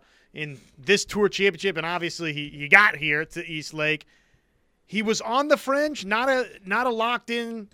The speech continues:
top six for the U S. I'm going to go ahead and say these first two rounds, I don't think there's any more discussion. Colin Morikawa will be one of the six captain's picks for the Ryder Cup.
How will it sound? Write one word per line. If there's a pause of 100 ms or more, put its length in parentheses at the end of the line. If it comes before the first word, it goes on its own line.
(140)
top
six
for
the
U
S. (380)
I'm
going
to
go
ahead
and
say
these
first
two
rounds, (280)
I
don't
think
there's
any
more
discussion.
Colin
Morikawa
will
be (280)
one
of
the
six (280)
captain's
picks (280)
for
the
Ryder
Cup.